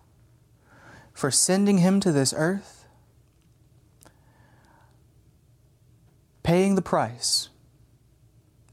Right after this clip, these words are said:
for my salvation. I receive it and accept my adoption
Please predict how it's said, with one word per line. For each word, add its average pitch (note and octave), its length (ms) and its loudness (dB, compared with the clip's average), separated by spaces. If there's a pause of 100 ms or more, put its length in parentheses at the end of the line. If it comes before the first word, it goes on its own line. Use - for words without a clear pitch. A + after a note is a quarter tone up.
(100)
for C#3+ 100 -2
my C3+ 220 0
salvation. C3 680 -6 (1700)
I C3 120 -2
receive D3 460 0
it A3+ 160 -2 (1160)
and C#3 300 0
accept - 680 -2
my E3 200 0
adoption C#3+ 680 -4